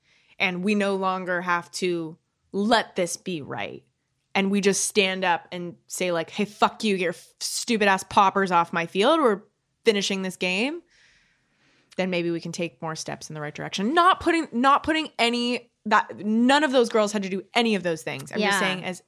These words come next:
Speaker 1: us as women collectively, if we just
Speaker 2: Yeah.
Speaker 1: push forward with that mentality, then, like, we can change things for other women behind us.
Speaker 2: I think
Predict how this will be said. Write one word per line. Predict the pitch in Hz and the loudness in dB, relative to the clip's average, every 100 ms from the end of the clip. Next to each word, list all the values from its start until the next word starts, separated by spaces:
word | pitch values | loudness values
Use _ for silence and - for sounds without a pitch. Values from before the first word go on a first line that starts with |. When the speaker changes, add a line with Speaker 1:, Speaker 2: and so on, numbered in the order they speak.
| _ _ | _ _
Speaker 1:
us | 220 247 - | 4 4 2
as | - 185 | -4 -4
women | 185 190 202 | -2 -2 -2
collectively, | 196 185 180 175 170 175 165 | -4 -4 -4 -4 -6 -4 -6
if | 180 | -6
we | 170 | -8
just | 180 - _ - | -8 -10 _ -12
Speaker 2:
Yeah. | 208 226 320 320 202 | -4 0 2 2 2
Speaker 1:
push | 247 185 | 2 0
forward | - 254 226 214 190 175 | 2 4 4 4 0 0
with | 196 202 | 0 2
that | 196 190 | 2 2
mentality, | 185 - 180 180 170 156 156 | -4 0 2 2 0 -6 -6
then, | 170 165 | -6 -6
like, | 160 180 | -8 -4
we | 214 | -4
can | 214 214 | -2 -2
change | 196 190 185 180 | -2 -4 -6 -6
things | 180 175 170 | -8 -8 -10
for | - | -8
other | - 175 | -4 -4
women | 170 165 170 160 - _ _ _ - | -4 -4 -8 -10 -14 _ _ _ -4
behind | 170 160 147 | -2 -4 -4
us. | 127 131 - - - | -6 -8 -12 -18 -2
Speaker 2:
I | 226 254 | 0 0
think | - 302 | 0 -2